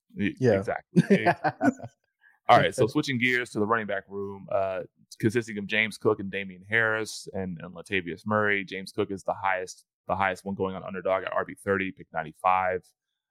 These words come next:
Speaker 1: Uh, Damian Harris is R B thirty-eight, pick one seventeen, and Latavius Murray, who I haven't really seen a, a bunch, a ton drafted at all, picks run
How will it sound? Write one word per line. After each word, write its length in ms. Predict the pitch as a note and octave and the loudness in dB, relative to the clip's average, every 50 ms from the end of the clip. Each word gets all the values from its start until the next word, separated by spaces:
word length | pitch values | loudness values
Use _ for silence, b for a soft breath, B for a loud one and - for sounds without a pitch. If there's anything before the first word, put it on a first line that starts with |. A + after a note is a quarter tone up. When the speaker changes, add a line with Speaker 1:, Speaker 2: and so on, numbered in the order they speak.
| _ - - | _ -4 0
Speaker 1:
Uh, 320 | E2+ F2 E2+ E2+ D#2+ D2+ D2+ | 2 2 2 0 -2 -2 -2
Damian 300 | - F#2 F#2+ F#2+ F#2 F#2+ | 0 0 0 -2 -2 -4
Harris 260 | F#2+ F2+ F#2 F2+ F2 | -4 -4 -4 -6 -8
is 100 | E2+ - _ _ - | -14 -20 _ _ 0
R 100 | F#2 F#2 | 0 0
B 100 | F#2 F2+ | 0 -2
thirty-eight, 500 | - F2+ E2+ E2 F2+ F2 F2+ - - - | -4 -4 -4 -4 -2 -4 -4 -4 -4 -8
pick 140 | F#2+ E2+ - | -12 -12 -6
one 180 | - E2+ F2 F2+ | -4 -4 -4 -2
seventeen, 680 | - - F2+ - C#2+ C2 - - C#3 D3 C#3+ C#3 C3+ B2+ | -2 -2 -2 -2 -6 -12 -8 -4 -2 0 2 2 2 4
and 160 | A2 G2 F#2+ | 4 2 2
Latavius 420 | F#2 F#2+ - G#2 G2 G2 F#2 F2 - | 0 -2 -2 -2 -2 -2 -4 -6 -2
Murray, 480 | G#2 G#2 G#2 G#2 G#2 G#2 G#2 G2 - _ _ _ _ _ _ - | 0 0 2 2 0 0 -2 -4 -8 _ _ _ _ _ _ 4
who 100 | G#2 G#2 | 6 8
I 100 | A#2+ B2+ | 8 6
haven't 160 | B2 A2+ G#2+ | 4 2 -2
really 160 | G#2 G#2 G2 | -4 -6 -6
seen 220 | - - G#2 F#2 F#2 | -8 -8 -8 -8 -8
a, 40 | - - - | -10 -12 -8
a 40 | F2+ | -4
bunch, 320 | E2+ F#2+ F#2 F#2 - - - _ _ _ _ _ _ _ _ E2+ E2 - - | -4 -4 -4 -4 -8 -14 -18 _ _ _ _ _ _ _ _ -20 -8 -4 -2
a 80 | G2 | -2
ton 200 | - - G2+ F#2+ | 0 0 -2 0
drafted 320 | F#2+ G2+ F2+ E2+ - F2 F#2 | 2 2 0 0 -2 -4 -2
at 60 | F2+ | 0
all, 440 | F#2 F#2+ F#2+ F#2+ F#2+ F#2+ F#2+ F#2 _ _ - | 2 2 2 2 0 -2 -4 -8 _ _ -6
picks 240 | G#2 F#2+ - - _ _ _ F2+ | -6 -6 -6 -10 _ _ _ -4
run 140 | G2 F#2+ | -4 -4